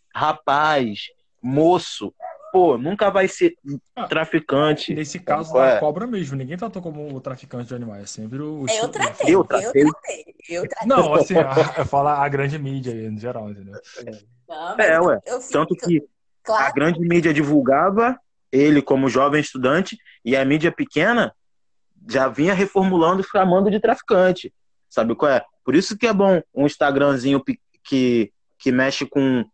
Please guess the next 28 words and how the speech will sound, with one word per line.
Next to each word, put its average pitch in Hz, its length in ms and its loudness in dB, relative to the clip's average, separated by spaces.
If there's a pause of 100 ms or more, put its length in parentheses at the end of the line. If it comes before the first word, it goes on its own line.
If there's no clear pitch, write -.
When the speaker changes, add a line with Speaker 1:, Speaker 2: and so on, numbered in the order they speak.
(240)
Speaker 1:
com 139 160 2
mídia, 135 580 4 (300)
alguém 120 320 2
que 139 140 -2
já 127 180 0
tem 139 160 0
uma 135 160 2
influência, 143 640 0 (160)
porque 131 280 0
o 151 60 4
que 147 120 -4
que 151 60 0
acontece? 160 500 0
A 123 40 0
gente 143 220 0
vem 143 160 2
reestruturando 175 760 2 (260)
essa 139 240 -2
visão 151 360 2
que 170 120 -2
a 180 80 0
mídia 180 280 2
grande 175 300 2
cria, 175 340 2
sabe? 202 300 -2 (360)
Isso 127 200 -4
é 151 60 0
culpa 202 420 0